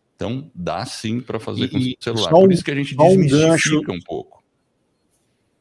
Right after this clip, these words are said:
Speaker 2: só um gancho sobre isso de você gravar com o celular, Edu, muita gente me, tem me procurado desde que a gente fundou a comunidade, fez o evento, "Ah, Eric, eu quero começar meu podcast, meu videocast,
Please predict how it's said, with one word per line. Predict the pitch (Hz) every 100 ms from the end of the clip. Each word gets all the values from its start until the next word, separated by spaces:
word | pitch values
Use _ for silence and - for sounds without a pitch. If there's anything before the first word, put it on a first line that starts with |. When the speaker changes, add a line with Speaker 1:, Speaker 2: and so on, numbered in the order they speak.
| _
Speaker 2:
só | - - 196
um | 214
gancho | 190 185 -
sobre | 165 139
isso | 147 - 151
de | 143
você | 131 127 135
gravar | 135 127 123
com |
o | -
celular, | 135 110 117 175
Edu, | 135 117 110 131 131
muita | 151 190 214
gente | 170 180 175
me, | 170 - _ -
tem | 156 180
me |
procurado | 160 160 - 120 131 156
desde | 135 147
que | -
a | 143
gente | 120 120
fundou | 135 123 123
a |
comunidade, | 127 131 117 113 123
fez | - 120
o | 117
evento, | 104 95 143 175 131 - - - -
"Ah, | 165
Eric, | 160 160
eu | 147
quero | 147
começar | 147 147 - 143
meu | 139
podcast, | - 143 - 110 127 -
meu | 120
videocast, | 123 123 - 110 120 120 -